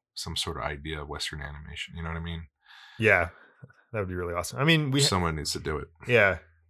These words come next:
Speaker 2: I think we have a few. Um, but
Speaker 1: There's people that are competing, but, uh,
Speaker 2: but you're right that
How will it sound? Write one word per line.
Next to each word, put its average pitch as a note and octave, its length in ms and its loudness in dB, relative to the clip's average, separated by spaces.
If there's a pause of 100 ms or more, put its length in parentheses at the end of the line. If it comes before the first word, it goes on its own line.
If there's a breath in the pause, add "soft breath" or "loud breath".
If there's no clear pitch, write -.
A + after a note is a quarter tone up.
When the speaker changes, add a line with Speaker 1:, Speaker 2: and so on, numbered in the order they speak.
(540)
Speaker 2:
I E3 40 -2
think F3+ 120 4
we D#3 80 8
have A#2 100 8
a G2 60 4
few. F#2+ 540 -2 (680)
Um, G2 320 2
but B2 160 6
Speaker 1:
There's D#3+ 180 6
people B2 400 6
that F#2 120 6
are E2+ 80 6
competing, D#2+ 640 -2 (120)
but, E2 180 2
uh, D#2+ 280 0 (180)
Speaker 2:
but D3+ 100 10
you're C#3+ 140 10
right G#2 260 8
that G#2+ 160 8